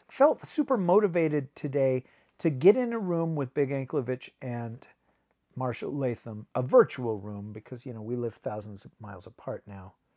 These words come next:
hundreds of miles apart. But get in a room before Avengers four comes out and talk about the achievement that was Avengers three and what it's been like to live in this world where Avengers three happened for a year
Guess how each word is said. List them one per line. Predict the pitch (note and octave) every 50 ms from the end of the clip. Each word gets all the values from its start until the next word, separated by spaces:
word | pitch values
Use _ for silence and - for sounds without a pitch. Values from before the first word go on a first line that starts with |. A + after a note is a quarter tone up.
| _ _ _ _ _
hundreds | - F3 E3 C3+ B2 G#2+ G#2
of | G#2+ F#2+
miles | G2+ G#2 G#2 F#2+ G2
apart. | G2 G2 - - G2 G2 - _ _ _ _ _ _ _ _ _ _ _ _
But | - E3 F3 C#3
get | B2+ A3+ C#4+
in | F4 E4+ D#4
a | C4
room | G3 F3+ F3 E3 E3
before | D#3+ D3 - - F#3+ G3 G3
Avengers | E3+ F3+ E3+ D#3+ D#3+ C#3 -
four | - - G3 D#3+ D3 C3+
comes | - - C#3 B2+ A#2 A2
out | B2+ A#2+ - -
and | B2 B2 -
talk | - D3 E3+ E3+ -
about | F3 B2+ C3 B2 A#2 A#2+ - - _ _ _ _ -
the | B2+ C#3 C3+
achievement | B2+ A#2+ - - G3+ F#3 D3 D3+ D3+ C3 G2+
that | C3 B2+ B2+
was | B2 B2 A#2+ A#2
Avengers | A#2+ G#2 A2+ A2+ A2+ G#2 G#2+ G#2+ G2+ -
three | - - C#3+ C3+ C3+ C3 A#2+ G#2 G2 F#2+ F#2 - _ _ _ _ _ _ _ -
and | C3 C3 C3+ C3
what | B2+ D3 E3 A3+
it's | G#3+ F#3+ -
been | - - G3+ F3+ E3
like | C#3+ C3+ C3 C3 C3 -
to | - C3+
live | B2+ B2 B2 B2 A#2
in | C3+ - - C#3+ B2 A#2+ A2+ A2+
this | A#2 A2 - - -
world | C3 B2 C3+ D3 C#3 B2+ A#2+ A2+ A2 G#2+ A2 A2 A2+ B2+ C#3 - _ _ _ _ _ _ _ _
where | - B2+ C3 B2+ B2+
Avengers | B2 C3 B2+ B2+ A#2+ A#2 B2 A#2+ -
three | - - C3+ A#2+ A#2+ A2+ G#2
happened | G2 - A#2+ A#2+ A2 - - A2 G2 F#2+ F#2+ F#2+ - _ _ _ _ _ _ _ _ _ _ _
for | - - D#3 C3+
a | C3 C3
year | C3+ D#3 A3 A3+ F3+ B2+ F#2 - -